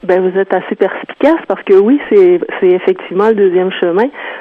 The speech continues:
Euh, parcourir le territoire, euh, euh, certainement. Et, et, et ce voyage-là, il a commencé,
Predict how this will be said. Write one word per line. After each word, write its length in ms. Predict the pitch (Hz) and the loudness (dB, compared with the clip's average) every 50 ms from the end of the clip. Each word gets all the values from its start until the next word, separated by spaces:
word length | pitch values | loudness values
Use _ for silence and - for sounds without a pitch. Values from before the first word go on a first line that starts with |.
| - - | -2 0
Euh, 180 | - - 170 165 | 2 2 2 2
parcourir 540 | - 202 185 - - 202 202 214 247 254 | 0 0 -2 0 2 2 4 4 6 4
le 120 | 247 214 202 | 4 4 4
territoire, 720 | - 185 180 - - - 208 196 208 214 220 233 220 190 175 | 2 0 -2 -2 -4 -2 0 2 4 4 4 4 2 2 0
euh, 300 | 175 170 175 170 165 156 - - - | 0 0 2 0 0 -2 -4 -2 0
euh, 440 | 175 165 165 156 156 156 165 170 - - - - | 0 2 2 0 0 0 -2 -2 -4 -6 -6 -4
certainement. 560 | - 180 - - - 180 175 175 190 233 302 339 - - - - - - - | -4 -4 -2 0 0 2 2 2 2 0 0 -2 -6 -10 -14 -14 -14 -6 0
Et, 60 | - 349 | 4 4
et, 440 | 339 320 - - 175 175 160 - - - | 4 4 4 2 2 2 2 0 0 -2
et 120 | 196 190 - | -2 0 4
ce 60 | 202 | 2
voyage-là, 840 | 190 175 180 202 208 208 214 208 196 190 180 180 - 196 208 240 302 339 | 2 4 6 4 6 6 6 6 6 4 2 2 0 0 2 4 6 6
il 140 | 277 214 202 | 6 6 6
a 80 | 185 180 | 4 4
commencé, 760 | - - 202 196 202 190 185 175 175 - - - 240 262 | 2 2 2 2 2 2 2 0 -2 -4 -4 -2 -2 -2